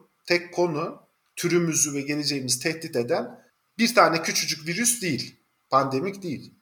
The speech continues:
Bunun gibi başka virüsler de çıkabilir ama işte mesela küresel iklim kriziyle de karşı karşıyayız. Bütün sistemi, bu çok pamuk ipliğine bağlı sistemi dönüştürmemiz lazım.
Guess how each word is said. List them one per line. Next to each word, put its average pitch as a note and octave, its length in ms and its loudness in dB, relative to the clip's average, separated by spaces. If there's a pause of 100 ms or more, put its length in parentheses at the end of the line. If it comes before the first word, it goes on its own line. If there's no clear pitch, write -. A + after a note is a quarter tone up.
(240)
Bunun F#3 220 0
gibi F3+ 200 4
başka E3 300 4
virüsler G#3+ 440 0
de F#3 100 -2
çıkabilir D#3+ 680 -4
ama D3+ 180 -6
işte D3 180 -2
mesela D3 320 -4
küresel E3 380 0
iklim D#3+ 260 -4
kriziyle D3 560 0
de A#2+ 80 -2
karşı A2 300 -4
karşıyayız. C3 520 -6 (240)
Bütün E3 300 -4
sistemi, C#3+ 720 2
bu - 100 -18
çok - 300 -4
pamuk G3 280 -6
ipliğine B2 400 -8
bağlı D3 260 2
sistemi G3+ 600 0
dönüştürmemiz D3+ 720 -6
lazım. - 320 -8